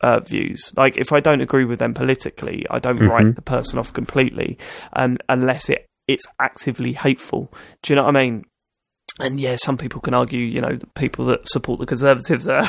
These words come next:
Speaker 1: <laughs> actively hateful. I d-, I don't know, right? I don't wanna go into it that much. What I'm saying is that, yes, what you've said in your email is bang on. When it is one or two people, um, working on a game, it's much easier to say, "Hey, I don't wanna f-,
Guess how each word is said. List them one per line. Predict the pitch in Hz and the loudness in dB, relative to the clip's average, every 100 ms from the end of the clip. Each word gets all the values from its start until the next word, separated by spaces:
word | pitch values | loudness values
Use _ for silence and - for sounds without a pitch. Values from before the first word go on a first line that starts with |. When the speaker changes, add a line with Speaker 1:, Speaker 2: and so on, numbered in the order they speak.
| 214 - | 0 0
Speaker 1:
<laughs> | 139 | 0
actively | 143 - 123 135 | -2 -4 -8 -4
hateful. | 139 139 151 139 | -2 -2 0 0
I | 143 | 0
d-, | - | 0
I | |
don't | 143 160 147 | 0 0 2
know, | 143 117 - | 0 0 -2
right? | 123 127 127 | 0 2 2
I | |
don't | 139 | 0
wanna | 127 127 | 0 0
go | 123 | 0
into | 120 120 - | 0 -2 -4
it | |
that | - - | -4 -4
much. | - - - - - - - | -4 -4 -8 -12 -16 -18 -8
What | - 147 | 0 0
I'm | 135 | 0
saying | 143 127 110 - - - - _ | 0 0 -2 -6 -14 -20 -20 _
is | 131 - | -2 2
that, | 131 135 | 0 0
yes, | 143 135 - - - _ | -2 0 0 0 -2 _
what | - 131 131 | -2 0 2
you've | 135 | 0
said | - 135 | 0 0
in | 127 | 0
your | 120 | -2
email | 120 117 113 | -2 0 -2
is | 113 | -2
bang | - 117 120 | 0 0 2
on. | 123 123 | 2 0
When | 123 127 127 | 0 0 2
it | - | 2
is | 131 - | 0 2
one | 131 123 120 | 2 2 0
or | - | -2
two | 117 131 123 | -2 -2 -2
people, | 123 120 - 117 113 - - _ _ - | -2 -4 -4 -4 -4 -10 -20 _ _ -2
um, | 120 120 117 110 | 0 0 -2 -4
working | 127 131 - 117 | 0 0 0 -4
on | 113 | -4
a | - | -4
game, | 117 117 | -4 -4
it's | 120 - | -4 -2
much | 135 - - - | -2 -2 -4 0
easier | 131 127 120 113 110 - - - - | 2 2 -2 -4 -6 -8 -18 -16 -6
to | 143 | -2
say, | - 131 123 120 - - | 2 2 2 0 -4 -2
"Hey, | 135 | 0
I | 123 | 2
don't | 127 | 2
wanna | 123 120 117 | 2 -2 -2
f-, | - | -6